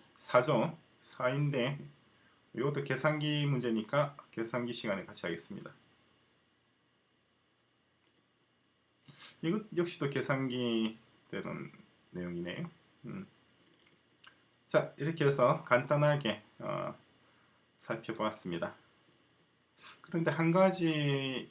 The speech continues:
여-, 여기 주제, 등장해야 될 주제가 안 나타났는데, 음, 제가 지나쳤나요? 여기 폴리노미얼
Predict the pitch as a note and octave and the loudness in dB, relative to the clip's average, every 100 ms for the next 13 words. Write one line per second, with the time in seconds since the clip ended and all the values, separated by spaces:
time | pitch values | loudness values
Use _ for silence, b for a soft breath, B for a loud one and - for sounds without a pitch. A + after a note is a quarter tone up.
0 | - - - - - - - D3 D3+ D3 | -12 -12 -12 -16 -18 -20 -12 -6 -2 0
1 | C#3 C3 - E3+ E3+ E3 D#3+ - D3 D#3+ | 0 0 -2 6 6 6 2 0 4 6
2 | E3 F3 D3 C3 - D3 E3 D3+ A#2 A2 | 8 6 6 2 -2 0 2 4 6 4
3 | - - B B B - - A#2+ C3 - | 2 -16 B B B -12 -6 -2 -2 0
4 | C#3 B2+ C3+ B2+ G2+ A#2+ D3 - _ _ | 0 2 0 -2 0 0 -2 -10 _ _
5 | B B B B B _ - A#2+ A#2 A#2 | B B B B B _ -16 -8 -6 -4
6 | A#2 A#2 A#2 B2 C#3 C#3+ - - - C3 | -2 -4 -4 -4 -2 -2 -6 -10 -4 -2
7 | C#3+ - E3+ D#3 C3 B2 D#3+ G3+ - _ | -2 -2 -2 2 2 2 0 -2 -10 _
8 | _ _ _ _ _ _ _ - A#2+ A#2 | _ _ _ _ _ _ _ -8 -4 -2
9 | A#2+ - D#3+ E3 E3+ E3+ D#3+ C#3+ D3+ E3 | -2 0 4 6 6 6 6 4 4 2